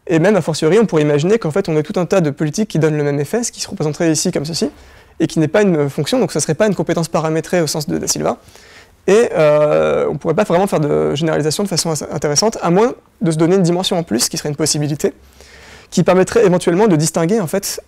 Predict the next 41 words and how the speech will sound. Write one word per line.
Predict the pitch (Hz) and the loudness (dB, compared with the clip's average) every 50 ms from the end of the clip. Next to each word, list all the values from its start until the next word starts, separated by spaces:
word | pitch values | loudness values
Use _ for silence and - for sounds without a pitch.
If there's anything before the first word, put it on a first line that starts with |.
| - 180 | -6 -4
euh, | 156 147 147 147 151 151 | -2 0 0 0 0 0
les | 151 147 151 151 147 147 143 | 0 2 2 2 4 2 2
points | 143 - - 185 180 | 0 -2 -4 -2 0
de, | 165 156 156 156 156 156 - 156 | 0 0 -2 -2 -4 -6 -6 -8
de | 151 | -8
cette | 147 - - | -8 -8 -6
courbe, | - - 247 262 208 - - - - - - - - - - - - | -2 0 0 0 0 -6 -8 -20 -20 -20 -20 -20 -20 -20 -14 -6 -2
euh, | 165 156 151 147 160 - - | 0 2 2 2 0 -2 -4
qui | - - - 175 165 | -8 -4 0 0 2
ont, | 185 208 214 202 | 4 4 4 4
euh, | 170 151 143 143 | 4 4 4 4
la, | 143 143 143 139 139 139 139 139 151 151 147 | 2 2 2 2 0 0 0 0 -2 -2 -2
la | 151 151 156 | -2 -2 0
même | 151 165 165 | 0 2 2
valeur, | 156 147 147 170 190 180 160 | 2 2 2 2 0 0 0
euh, | 147 156 - - - | -2 -4 -4 -6 -8
enfin | - - 151 | -6 -4 -2
la | 151 | 0
même, | 156 170 170 156 | 0 0 0 -2
euh, | 147 143 160 - - - - - - _ _ - - 175 | -2 -4 -6 -8 -10 -14 -18 -20 -20 _ _ -12 -10 -6
valeur | 160 175 170 170 | -2 0 0 0
en | 160 170 | -2 -4
R, | - - | -2 0
euh, | 185 196 180 165 147 156 | 0 0 2 0 -4 -4
qui | - - | -8 -12
peut | - - | -12 -12
être | 165 - - - | -12 -8 -4 -2
distinguée | 165 156 156 160 143 139 - - 165 190 | 0 0 0 -2 -4 -4 -2 0 0 0
par | 196 175 - | 0 -2 -6
ce | - | -6
paramètre. | 180 165 160 - - - - _ _ _ _ _ _ _ _ _ - | -6 -6 -6 -8 -10 -14 -20 _ _ _ _ _ _ _ _ _ -2
Par | 180 160 | 0 0
exemple, | 156 156 190 190 | 2 2 2 2
dans | 175 | 2
l'exemple | 156 147 139 185 185 | 0 0 -2 -2 -4
que | - 170 | -4 -4
je | 143 | -4
vous | 147 151 | -2 -2
donnais | 156 156 160 | 0 0 0
juste | 147 151 147 - | 0 -2 -2 -2
avant, | 156 165 175 190 262 | -4 -2 -2 -2 -4